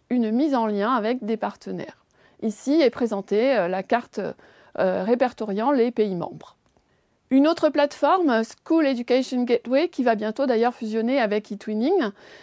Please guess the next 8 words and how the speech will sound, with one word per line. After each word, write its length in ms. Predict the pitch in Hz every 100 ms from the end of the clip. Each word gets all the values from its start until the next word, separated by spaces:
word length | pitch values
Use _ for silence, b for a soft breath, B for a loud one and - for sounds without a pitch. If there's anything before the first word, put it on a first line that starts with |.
| B -
met 200 | 254 320
à 100 | 262
disposition 720 | 247 262 - 262 240 - 320
quantité 360 | 320 311 311 339
de 80 | 294
ressources 540 | 247 - 269 - - 226
pour, 380 | - 285 330
euh, 80 | -